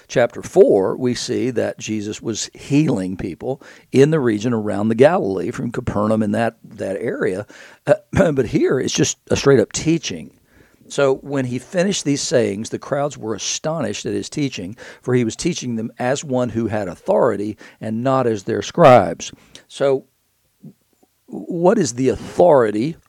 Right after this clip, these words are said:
that they see in Jesus that they don't see in the scribes? A-, and I'm gonna contend that it was just,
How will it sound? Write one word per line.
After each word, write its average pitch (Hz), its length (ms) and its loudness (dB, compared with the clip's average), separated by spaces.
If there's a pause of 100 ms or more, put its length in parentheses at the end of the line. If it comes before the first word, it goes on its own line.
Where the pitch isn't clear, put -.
(720)
that 127 180 4
they 120 140 4
see 135 560 4
in 123 240 0
Jesus 107 480 -8
that - 160 2
they 110 120 4
don't 131 460 8
see 107 420 0
in 104 140 -6
the 98 80 -8
scribes? 110 640 -2 (320)
A-, 120 180 -8
and 120 80 -4
I'm 120 80 -4
gonna 113 180 0
contend 120 600 4
that 117 120 6
it 117 100 -2
was 113 160 -2
just, 127 580 -2